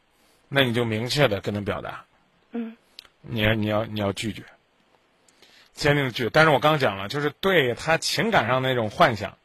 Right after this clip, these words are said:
Speaker 1: 什么谁跟他说他一定会跟那人离婚的，啊，什么之类，他是什么都不重要，重要的告诉他，我们两个不可能了。
Speaker 2: 嗯。
Speaker 1: 啊，有这一次折腾，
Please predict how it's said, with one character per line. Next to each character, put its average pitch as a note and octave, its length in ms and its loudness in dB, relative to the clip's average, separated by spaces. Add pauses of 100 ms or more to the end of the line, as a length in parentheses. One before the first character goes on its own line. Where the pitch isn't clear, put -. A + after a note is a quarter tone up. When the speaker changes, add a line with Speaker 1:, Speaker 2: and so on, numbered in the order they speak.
(520)
Speaker 1:
什 - 160 -8
么 C3 80 2
谁 C3 160 2
跟 C#3 120 2
他 C#3 80 0
说 B2+ 140 -2
他 C3+ 120 0
一 C3+ 80 0
定 C3+ 140 0
会 C3 80 -2
跟 C3+ 120 -2
那 C3+ 60 0
人 A#2+ 220 0
离 B2 80 2
婚 D3 280 0
的， A2 160 -2 (400)
啊， A2 140 -8
什 A2 140 -6
么 A2+ 60 -4
之 A#2 120 -4
类， A2+ 140 -4 (300)
他 D3 120 -8
是 - 180 -4
什 A2 180 -6
么 C#3+ 140 0
都 C#3 60 -8
不 A2+ 100 -10
重 G#2 140 -6
要， - 100 -12
重 E3 160 -4
要 D3+ 80 2
的 A#2 80 -4
告 B2+ 160 -4
诉 A#2+ 180 -16
他， - 120 -10
我 - 100 -10
们 C3 80 -12
两 B2 140 -8
个 - 80 -14
不 - 140 -10
可 - 180 -12
能 - 160 -16
了。 A#2 140 -12 (240)
Speaker 2:
嗯。 A#3+ 200 -6 (140)
Speaker 1:
啊， - 140 -16
有 A#2 120 -8
这 - 160 4
一 D3 60 2
次 C#3 120 0
折 D#3+ 200 4
腾， B2+ 160 -2